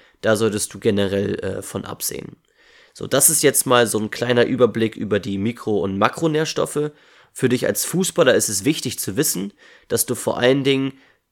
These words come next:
relativ viele Kohlenhydrate zu dir nehmen solltest. Also dein täglicher Bedarf sollte aus ungefähr sechzig Prozent Kohlenhydrate,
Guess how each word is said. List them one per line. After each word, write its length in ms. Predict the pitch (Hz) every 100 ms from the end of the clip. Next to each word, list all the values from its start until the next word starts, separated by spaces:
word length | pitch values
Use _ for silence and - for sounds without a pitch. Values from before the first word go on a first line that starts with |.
| -
relativ 400 | 120 117 123 -
viele 240 | 117 110
Kohlenhydrate 600 | - 123 113 107 110 104
zu 180 | - 101
dir 60 | 98
nehmen 180 | 92
solltest. 600 | 95 - - - - - _ -
Also 160 | 104
dein 160 | 104 104
täglicher 400 | 127 120 123 113
Bedarf 440 | 98 92 110 165
sollte 260 | 151 135 110
aus 120 | -
ungefähr 440 | - 117 117 117 90
sechzig 480 | 117 117 - 113
Prozent 420 | - 120 - 104 -
Kohlenhydrate, 800 | 147 170 170 160 156 147 147